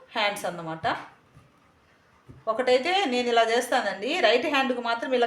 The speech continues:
కనిపిస్తుంది కాబట్టి ఇలా పెట్టుకుంటాను. తర్వాత లెఫ్ట్ హ్యాండ్ కింద మామూలుగా అది పైట్ చెరుకు పడిపోతుంది కాబట్టి ఎక్కువగా అయితే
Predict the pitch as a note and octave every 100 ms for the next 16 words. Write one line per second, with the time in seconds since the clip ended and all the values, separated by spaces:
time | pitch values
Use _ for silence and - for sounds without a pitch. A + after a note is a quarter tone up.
0 | A#3 A#3 B3+ C#4+ - G#3 F#3 F3+ F#3 F#3
1 | - D4 B3 G#3 G#3 G#3 B3 A#3 G3 G3
2 | D4+ A#3+ G#3 G#3 B3 F4 - - - _
3 | A3 A3+ A3+ E4 D4+ B3 A#3+ B3 B3 A#3
4 | A3+ G#3 G#3+ A3+ A#3+ - F3+ G3+ A3 A#3
5 | G#3 G3 F#3+ F#3 F3 G#3+ B3 A#3+ C#4+ B3
6 | G3+ - G3+ F#3+ F3 E3+ E3 F3 C#4 A4+
7 | A#4+ - _ _ _ - A3 A3 D4 C4+
8 | B3+